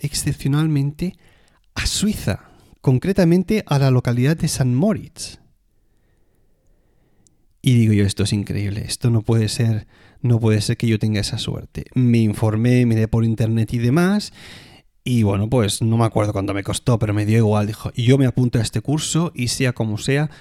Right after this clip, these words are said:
voy allí para que me dé mis tres o cuatro clases durante una semana o los diez días que dure el curso. Me da igual", pero la, la, la,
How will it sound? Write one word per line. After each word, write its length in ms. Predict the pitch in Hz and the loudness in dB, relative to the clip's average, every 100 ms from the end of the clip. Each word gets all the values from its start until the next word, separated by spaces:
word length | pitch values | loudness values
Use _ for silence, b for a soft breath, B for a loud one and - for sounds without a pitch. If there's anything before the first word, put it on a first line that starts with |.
| B | B
voy 160 | 120 131 | 0 2
allí 220 | 120 127 | 2 0
para 180 | 135 120 | 0 -2
que 100 | 113 | 0
me 140 | 110 | 0
dé 180 | 110 123 | 2 2
mis 240 | 127 110 - | 0 -4 -2
tres 220 | 123 120 | -2 0
o 60 | |
cuatro 220 | 110 104 104 | 0 -2 -2
clases 420 | 113 117 131 120 | -2 -2 -2 -2
durante 360 | 117 107 101 | -2 -2 -2
una 160 | 107 104 | -2 -2
semana 500 | 101 110 113 120 120 | -2 -2 0 0 0
o 80 | 113 | 0
los 200 | 113 107 | -2 -2
diez 160 | 113 | -4
días 240 | 120 117 107 | -2 -4 -2
que 100 | 113 | -2
dure 240 | 113 110 | 0 0
el 80 | 104 | -2
curso. 420 | - - - - - B B | -6 -10 -10 -10 -12 B B
Me 140 | - 113 | -4 -2
da 80 | |
igual", 300 | 113 90 82 - | -2 -4 -6 -4
pero 160 | 107 | -4
la, 180 | 98 101 | -4 -8
la, 280 | 110 101 104 | -10 -8 -8
la, 260 | 120 104 | -8 -10